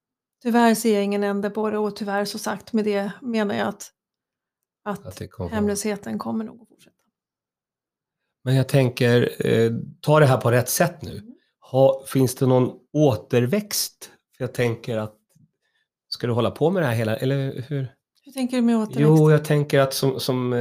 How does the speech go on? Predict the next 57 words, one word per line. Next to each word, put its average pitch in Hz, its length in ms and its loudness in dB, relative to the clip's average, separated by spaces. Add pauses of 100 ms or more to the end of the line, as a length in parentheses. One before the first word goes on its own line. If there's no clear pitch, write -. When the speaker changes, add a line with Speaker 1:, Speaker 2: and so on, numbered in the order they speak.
Speaker 2:
jag 113 380 -2
kan 131 120 0
ju 123 60 -2
bara 117 120 2
titta 120 220 -4
på 127 100 -2
mi-, 143 500 0 (340)
på 135 60 -2
min 139 160 4
bransch. - 400 -8 (680)
Där 139 180 2
har 127 280 4
ju 131 80 4
jag 95 260 2
några 92 300 -4
unga 90 460 -6 (200)
prospects - 760 -6 (120)
och 101 80 -18
talanger 90 560 -2
som, 85 320 -8 (400)
som 95 280 -4
är 90 60 -2
med 87 260 -6
lite - 340 -12
i, - 580 -12
i 90 40 -12
bakgrunden 85 760 -8
och 82 120 -10
som 85 260 -8
jag 82 180 -8
sakta - 400 -10
märker, 87 260 -8
ja, 104 60 -8
men 113 160 -6
den, 127 300 -14
den 127 140 -20
där 156 140 -10
har 147 140 -4
lite 131 220 -6
fallenhet 98 540 -6
för - 180 -14
att 95 60 -6
göra 87 240 -6
det 85 60 -8
här 82 320 -10
och - 80 -12
det 90 60 -10
här, 55 220 -12
och - 80 -14
så 98 160 -12
sakta 92 360 -8
får 90 200 -12
de 87 160 -6
mer 85 200 -4
och 80 60 -8
mer 80 140 -8
ansvar. - 520 -12